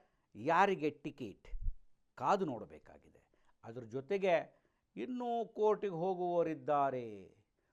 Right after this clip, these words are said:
ವಾರ್ಡುಗಳ ವಿಂಗಡಣೆಯೊಳಗೆ ಕ್ಷೇತ್ರದಿಂದ ಬಿಟ್ಟು ಬೇರೆ ಕ್ಷೇತ್ರಕ್ಕೆ ಸೇರ್ಪಡೆ, ಅದೇ ರೀತಿ ದೊಡ್ಡ ಬಿದಿರ್ಕಲ್ನೊಳಗೆ ಒಂದೇ ಹಳ್ಳಿಯನ್ನು ಎರಡು ಭಾಗವನ್ನಾಗಿ ಛಿದ್ರ ಮಾಡಿರುವ ಕುರಿತಂತೆ ನ್ಯಾಯಾಲಯದ ಹೋರಾಟಕ್ಕೆ ಹೋದರೆ ಏನಾಗುತ್ತೋ ಗೊತ್ತಿಲ್ಲ.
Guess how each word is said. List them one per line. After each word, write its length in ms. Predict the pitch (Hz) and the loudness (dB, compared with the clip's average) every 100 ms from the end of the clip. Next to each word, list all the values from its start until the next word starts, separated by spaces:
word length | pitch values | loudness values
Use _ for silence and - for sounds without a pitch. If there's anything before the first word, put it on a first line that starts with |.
| _ | _
ವಾರ್ಡುಗಳ 580 | 151 202 208 196 185 175 170 | 6 10 10 8 4 6 4
ವಿಂಗಡಣೆಯೊಳಗೆ 1000 | 170 185 180 175 165 165 160 156 151 143 - _ _ | 4 -2 0 2 2 2 2 2 2 0 -2 _ _
ಕ್ಷೇತ್ರದಿಂದ 760 | - 233 226 - 185 185 185 175 | 4 4 4 -2 -2 -2 0 0
ಬಿಟ್ಟು 300 | 170 - 170 143 | 0 -2 -2 4
ಬೇರೆ 220 | 190 240 240 | 6 6 6
ಕ್ಷೇತ್ರಕ್ಕೆ 720 | - 220 208 - 196 - 180 | 2 0 0 -4 -6 -4 -6
ಸೇರ್ಪಡೆ, 580 | - 170 165 143 147 123 107 - _ _ _ | -4 0 0 0 -4 -4 -8 -14 _ _ _
ಅದೇ 200 | - 185 247 | 4 10 10
ರೀತಿ 200 | 254 247 | 10 6
ದೊಡ್ಡ 240 | 208 208 196 233 | 4 4 4 4
ಬಿದಿರ್ಕಲ್ನೊಳಗೆ 640 | 233 226 240 220 226 220 202 - - 135 | 4 2 2 4 6 6 6 2 -8 4
ಒಂದೇ 420 | 202 240 254 277 285 | 4 6 10 12 12
ಹಳ್ಳಿಯನ್ನು 580 | 240 247 247 240 233 233 170 160 | 12 8 8 6 6 4 4 8
ಎರಡು 200 | 240 302 | 12 12
ಭಾಗವನ್ನಾಗಿ 680 | 277 254 254 254 247 240 226 220 | 12 12 12 8 6 6 4 2
ಛಿದ್ರ 300 | 226 180 220 | -2 2 4
ಮಾಡಿರುವ 380 | 208 202 196 190 - | 6 4 4 2 0
ಕುರಿತಂತೆ 500 | 180 175 170 156 147 135 - _ _ 113 | -4 -2 -4 0 0 0 -6 _ _ -6
ನ್ಯಾಯಾಲಯದ 760 | 147 185 220 226 233 226 214 185 | 0 6 10 10 10 6 6 6
ಹೋರಾಟಕ್ಕೆ 640 | 180 185 180 180 175 - 156 | 6 8 8 8 0 -4 -2
ಹೋದರೆ 280 | 165 151 151 135 160 | 0 0 0 0 2
ಏನಾಗುತ್ತೋ 540 | 208 214 202 208 240 | 6 6 6 2 0
ಗೊತ್ತಿಲ್ಲ. 500 | 180 156 - 131 98 | 0 -2 -4 -6 -6